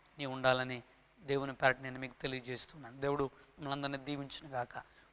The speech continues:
మహిమగల తండ్రి, కృపగల దేవానికి స్తోత్రాలు, వందనాలు. యోసేపు వలె మేము జీవించడానికి ఓ తండ్రి,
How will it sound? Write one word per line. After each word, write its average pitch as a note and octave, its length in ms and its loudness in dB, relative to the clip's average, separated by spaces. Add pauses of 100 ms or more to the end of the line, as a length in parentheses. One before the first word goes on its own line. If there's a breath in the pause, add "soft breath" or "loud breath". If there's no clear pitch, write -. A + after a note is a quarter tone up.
మహిమగల D#3+ 320 10
తండ్రి, E3 380 2
కృపగల D3 420 4
దేవానికి C#3 460 4
స్తోత్రాలు, C#3 580 -4
వందనాలు. C3+ 380 -6 (560 soft breath)
యోసేపు F#3+ 360 4
వలె D3 180 8
మేము C#3+ 220 -2
జీవించడానికి C3+ 760 -6 (480 soft breath)
ఓ D#3 120 6
తండ్రి, D3 400 0